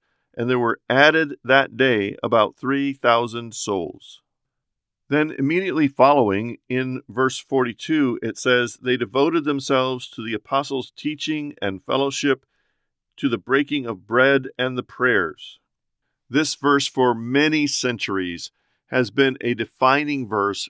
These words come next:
for the activities of the local church. Teaching the word of God, fellowship, the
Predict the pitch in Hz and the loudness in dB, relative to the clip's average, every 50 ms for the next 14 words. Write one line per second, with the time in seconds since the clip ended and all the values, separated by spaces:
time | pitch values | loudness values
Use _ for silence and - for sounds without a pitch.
0 | - _ - 123 110 113 117 107 107 110 - - - 170 175 160 147 135 113 104 | -14 _ -8 -6 -4 -2 0 0 -2 -2 -6 -10 -6 -6 -4 -2 -2 -2 -4 -4
1 | 104 107 107 - - - - 127 127 127 113 104 120 113 110 113 113 - 113 107 | -6 -8 -10 -12 -10 -4 0 0 0 0 0 -2 -4 -2 -2 -4 -4 -4 -8 -8
2 | - - - 113 113 98 - _ - - - _ _ _ _ - - 151 160 135 | -8 -8 -6 -4 -6 -6 -6 _ -16 -20 -20 _ _ _ _ -10 -8 -8 -6 -4
3 | - 160 160 156 151 151 143 151 156 151 151 147 135 127 123 107 107 107 110 113 | -2 -2 -2 -2 -2 -2 0 2 2 2 2 0 2 4 4 6 6 4 4 2
4 | 113 - - _ _ _ _ _ - 135 135 139 139 135 - - - 117 104 101 | 0 -2 -8 _ _ _ _ _ 4 4 6 4 2 2 0 -2 -2 -2 -2 -2
5 | 98 _ _ - 104 123 131 | -4 _ _ -6 -4 -4 -2